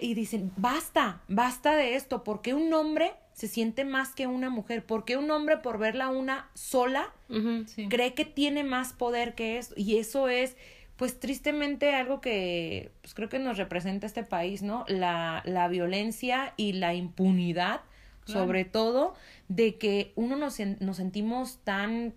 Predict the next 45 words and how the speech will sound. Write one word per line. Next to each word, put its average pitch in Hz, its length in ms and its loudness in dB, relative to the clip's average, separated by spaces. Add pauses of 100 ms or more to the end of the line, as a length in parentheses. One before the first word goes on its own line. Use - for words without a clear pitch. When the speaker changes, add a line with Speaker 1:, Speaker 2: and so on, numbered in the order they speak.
(140)
Speaker 1:
tan 190 180 0
Speaker 3:
Vulnerables 240 600 6
Speaker 1:
inseguros, 254 360 4
Speaker 3:
en 220 100 2
la 214 40 4
Speaker 1:
tan 226 140 8
Speaker 3:
calle. 311 180 6
Speaker 1:
vulnerable. 220 800 2
Es 226 240 0
horrible 226 600 0
ese 220 160 -6
sentimiento. 170 680 -6 (680)
Speaker 3:
Que 233 100 6
Speaker 1:
La 180 60 2
Speaker 3:
por 220 160 2
Speaker 1:
verdad. 240 80 2
Speaker 3:
esto 294 160 -2
yo 359 200 0
creo 302 240 4
que 330 120 2
también 226 680 4 (160)
se 254 80 4
empieza 254 460 4 (260)
a 233 240 4
crear 220 540 4
este 277 320 2
movimiento 220 880 2
del 196 300 -2 (360)
feminismo, 214 800 2
¿no? 214 280 -2 (460)
Speaker 1:
Sí, 226 240 -6
claro, 208 340 0
Speaker 3:
De 240 140 6
que 233 100 4
la 233 80 6
Speaker 1:
no 240 60 8
es 233 40 8
Speaker 3:
mujer 240 260 2
ya 294 100 4
está 311 460 4
harta 277 300 2
de 262 80 4
no 233 120 4
sentirse 262 720 0
cómoda, 262 680 6